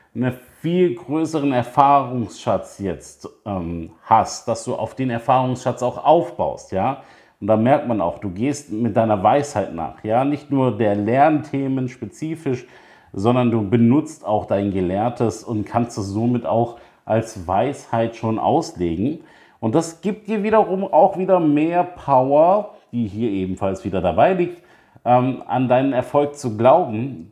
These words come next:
tatsächlich, weil du hier auch in die Veränderung gehst, in die selbst herbeigeführte Veränderung. Und das wiederum unterstützt natürlich die These, dass heute gut Entscheidungen getroffen werden können.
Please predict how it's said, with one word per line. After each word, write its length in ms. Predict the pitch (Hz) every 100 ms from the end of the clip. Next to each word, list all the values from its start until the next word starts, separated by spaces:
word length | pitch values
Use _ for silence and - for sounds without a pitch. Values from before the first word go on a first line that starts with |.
| -
tatsächlich, 760 | 127 127 135 131 135 123 95
weil 520 | 98 117 139 143 135 -
du 300 | 120 135 139
hier 400 | - 120 127 104
auch 220 | 117 -
in 80 | 123
die 80 | 123
Veränderung 580 | - 104 131 113 123 123
gehst, 440 | 185 101 - _ _ _
in 160 | 131 151
die 120 | 151
selbst 500 | 127 135 185 - -
herbeigeführte 800 | 135 107 104 98 92 - 104 90
Veränderung. 800 | - 90 90 90 85 69 76 73 - - - -
Und 200 | 92 123
das 240 | 156 156
wiederum 460 | 160 143 143 156 -
unterstützt 560 | 127 120 - 151 -
natürlich 300 | 127 127 120
die 120 | 110
These, 320 | - 147 135 123
dass 220 | 110 -
heute 360 | 117 120 117 117 - _ -
gut 360 | 135 156 - - -
Entscheidungen 800 | 120 113 113 127 127 123 117 - -
getroffen 540 | 95 110 - 123 117 104
werden 260 | 104 101
können. 500 | - 135 139 151 143